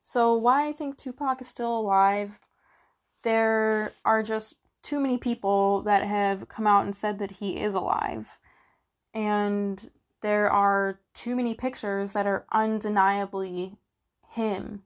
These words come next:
for me to think that he's dead. There was a big East Coast, West Coast rap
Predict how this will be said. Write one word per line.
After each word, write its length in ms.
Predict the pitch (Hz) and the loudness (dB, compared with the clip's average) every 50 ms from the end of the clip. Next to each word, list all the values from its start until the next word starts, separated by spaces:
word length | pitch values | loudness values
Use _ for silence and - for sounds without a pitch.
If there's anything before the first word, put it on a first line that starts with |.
| _ _ _ _ _ _ _ _ _ _ _ _ _ | _ _ _ _ _ _ _ _ _ _ _ _ _
for 160 | - 240 226 | -4 -2 0
me 180 | 226 220 220 214 | 2 2 2 0
to 80 | 220 | 0
think 280 | 220 - 214 202 196 - | -2 -2 -2 -4 -4 -4
that 100 | 214 202 | -6 -6
he's 260 | 208 202 190 185 190 | -4 -4 -4 -6 -6
dead. 480 | - 196 196 - - - - - 220 226 _ _ _ _ _ _ _ _ _ _ - | -2 0 0 0 0 -2 -8 -12 -14 -16 _ _ _ _ _ _ _ _ _ _ -4
There 140 | 214 220 220 | 0 2 2
was 160 | 226 220 240 | 2 2 0
a 40 | 247 | -2
big 400 | 208 226 220 226 226 220 208 - - | 0 0 0 0 -2 -2 -6 -10 -12
East 240 | 214 226 220 - - | -10 -10 -10 -10 -10
Coast, 320 | - 233 220 214 - - | -8 -6 -6 -6 -6 -4
West 380 | 220 202 190 202 - - - - | -2 0 0 0 -2 -6 -12 -8
Coast 420 | - 220 208 202 202 202 - - - | -4 -2 -2 -2 -2 -4 -8 -12 -8
rap 360 | - 185 180 190 185 190 - | -6 -2 0 0 0 -2 -4